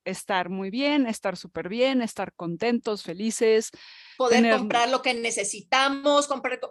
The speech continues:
Speaker 2: poder comprar lo que queremos. Eso todos nos los merecemos. O sea, eso, creo que el tema del merecimiento no es el, no es lo que está en cuestión, sino el engaño que está atrás de decir, "Me lo merezco".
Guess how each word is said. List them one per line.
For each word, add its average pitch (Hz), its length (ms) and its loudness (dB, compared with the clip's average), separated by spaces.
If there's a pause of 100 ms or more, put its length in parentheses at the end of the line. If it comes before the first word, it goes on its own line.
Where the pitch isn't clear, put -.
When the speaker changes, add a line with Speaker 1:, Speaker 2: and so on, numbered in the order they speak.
Speaker 2:
poder 269 280 6
comprar 262 360 2
lo 285 160 4
que 240 200 0
queremos. 311 920 2
Eso 349 340 -2 (280)
todos 392 420 0
nos 294 100 -2
los 240 160 -6
merecemos. 214 640 -6
O 190 60 -10
sea, 233 160 0
eso, 311 260 0 (400)
creo 339 160 2
que 403 80 0
el 403 160 0
tema 330 240 4
del 269 220 4
merecimiento 233 1040 -2
no 233 360 -6
es 262 180 -2
el, 254 200 -6 (180)
no 240 300 -6
es 262 180 -2
lo 254 120 -4
que 202 80 -6
está 220 180 -4
en 220 140 -6
cuestión, 214 560 -6 (320)
sino 269 440 0
el 262 160 2
engaño 277 960 2 (160)
que 254 100 -2
está 262 400 0
atrás 233 580 0
de 240 100 -2
decir, 226 480 -6
"Me 220 140 -4
lo 208 160 -6
merezco". 220 880 -6